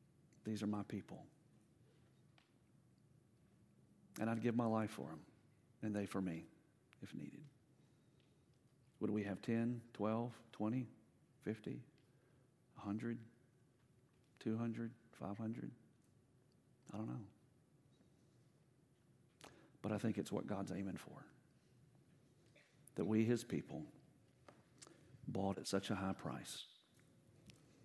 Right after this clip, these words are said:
would ultimately live our lives, oftentimes in stumbling fashion, right? 'Cause we've not arrived. That we'd live our lives in a way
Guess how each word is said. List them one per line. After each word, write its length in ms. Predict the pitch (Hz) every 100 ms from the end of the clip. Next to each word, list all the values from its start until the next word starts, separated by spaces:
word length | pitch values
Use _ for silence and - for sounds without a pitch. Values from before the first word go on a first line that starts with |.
| - - - - - - - - - - -
would 140 | - 92
ultimately 420 | 95 110 107 101
live 180 | 98 101
our 140 | 107
lives, 560 | 92 82 80 78 - - - - - - - - -
oftentimes 760 | - 101 117 113 117 117 113 -
in 220 | - 95
stumbling 640 | 87 - 107 104 101 110 104
fashion, 560 | 92 80 - - 80 - - - -
right? 240 | 90 92 - - - - - - - -
'Cause 180 | 104 95
we've 140 | 95
not 180 | 95 92
arrived. 460 | 92 53 151 - - - - - - - - - - - - - - - - -
That 80 |
we'd 100 | 92
live 220 | 90 101 110
our 140 | 107
lives 380 | 92 85 85 92
in 100 | 87
a 40 |
way 380 | 76 78 71